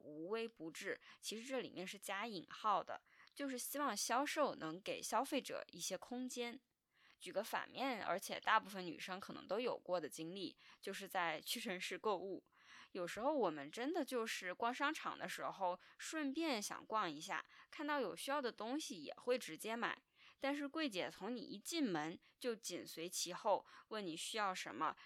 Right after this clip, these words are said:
甚至是在你都没有正面和她对视的情况下，就分析起你的皮肤问题，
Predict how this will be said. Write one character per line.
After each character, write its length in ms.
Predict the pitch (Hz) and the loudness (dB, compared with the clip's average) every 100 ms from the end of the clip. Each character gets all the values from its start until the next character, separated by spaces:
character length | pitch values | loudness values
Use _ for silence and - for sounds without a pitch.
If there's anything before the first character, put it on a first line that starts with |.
| - | -12
甚 200 | - 226 | -6 -4
至 80 | 196 | -4
是 140 | 214 | -6
在 220 | - 220 | -2 -2
你 100 | 190 | -2
都 140 | 147 196 | -4 -4
没 140 | 196 | -2
有 140 | 214 185 | -2 0
正 280 | - 262 | 0 0
面 200 | 226 208 | 0 -2
和 140 | 190 190 | -2 -2
她 140 | 190 | -2
对 300 | 226 330 277 | -4 0 2
视 220 | 233 254 | 2 2
的 120 | 196 170 | 2 0
情 180 | - | -2
况 180 | 156 170 | -2 -2
下， 260 | 175 185 156 - - | 2 2 2 -4 -12
就 140 | 202 | -8
分 240 | 202 247 262 | -4 -2 -2
析 160 | 254 | -4
起 180 | 233 - | -4 -6
你 140 | 185 147 | -6 -6
的 100 | 143 | -6
皮 240 | - 160 | -6 -6
肤 180 | 170 214 | -8 -8
问 200 | 220 185 | -6 -6
题， 340 | 170 - 113 | -6 -8 -10